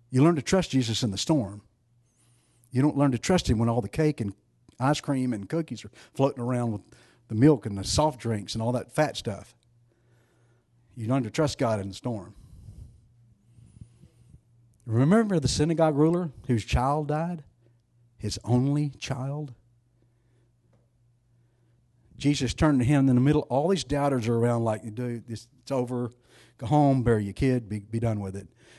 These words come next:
And Jesus just simply said, "Don't be afraid. Just believe. Just trust me. Your child lives." Every one of us would want to have that trust, wouldn't we?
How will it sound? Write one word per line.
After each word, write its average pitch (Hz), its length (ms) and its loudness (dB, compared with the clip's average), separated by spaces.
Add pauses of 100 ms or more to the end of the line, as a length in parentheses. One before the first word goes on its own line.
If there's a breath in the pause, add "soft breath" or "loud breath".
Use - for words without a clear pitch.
(200 soft breath)
And 101 140 -4
Jesus 117 420 0
just 127 180 -2
simply 117 280 0
said, 98 240 0
"Don't 120 200 0
be 127 120 2
afraid. 98 420 -2 (760)
Just 117 220 -4
believe. 98 480 -10 (380)
Just - 180 -12
trust - 280 -4
me. - 100 -20 (2000)
Your 107 80 -14
child 104 340 0
lives." 98 400 -6 (2250)
Every 143 220 6
one 147 200 6
of 113 100 2
us 107 180 -4
would 104 100 -4
want 110 200 0
to 82 40 -8
have 101 220 -2
that 107 160 -6
trust, 107 300 -6
wouldn't 92 180 -8
we? 95 120 -14